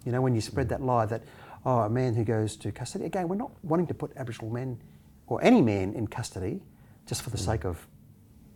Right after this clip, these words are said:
Speaker 1: putting them in custody. It's, you know, we have the law of the land, we've got to protect society, et cetera.
Speaker 2: Mm.
Speaker 1: Um, and sometimes it's,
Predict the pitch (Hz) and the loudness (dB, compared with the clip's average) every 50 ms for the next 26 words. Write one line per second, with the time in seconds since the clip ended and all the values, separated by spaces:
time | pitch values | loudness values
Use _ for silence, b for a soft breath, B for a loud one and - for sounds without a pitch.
0 | - - - - - 113 104 107 98 98 95 87 - 147 139 - 120 101 92 - | -20 -20 -16 -10 -8 -6 -4 -4 -4 -4 -4 -6 -6 -8 -8 -4 -6 -6 -6 -6
1 | - - - - - - 104 - - - - - - 110 107 120 123 127 127 120 | -12 -14 -16 -20 -20 -20 -18 -18 -20 -20 -14 -10 -8 -6 -4 -4 -4 -4 -4 -4
2 | 113 113 113 110 123 156 170 143 113 95 95 101 113 131 135 B B B B B | -6 -4 -2 2 6 6 6 6 4 0 0 0 0 -2 -4 B B B B B
3 | B B - 107 117 95 - - - - 117 - - - - - - - - - | B B -4 -2 -2 -2 -4 -6 -6 -6 -6 -6 -6 -20 -20 -20 -20 -20 -20 -16
4 | - - 113 - - 117 101 104 110 127 135 - - - 98 - - - - - | -12 -10 -10 -6 -4 -2 -2 -2 -2 -4 -6 -8 -10 -12 -12 -12 -12 -14 -16 -16
5 | - - - - - - - - - - - - - 98 90 87 82 - - 143 | -18 -20 -20 -20 -20 -20 -20 -20 -20 -20 -18 -10 -6 -4 -4 -4 -4 -4 -4 -2
6 | 131 131 131 127 120 - b b b b b b b b b b b b b b | 0 0 0 -2 -4 -6 b b b b b b b b b b b b b b
7 | b b b b b b b - - 143 139 - 156 143 - 156 135 151 - | b b b b b b b -2 0 2 2 2 0 -2 -2 -6 -6 -8 -10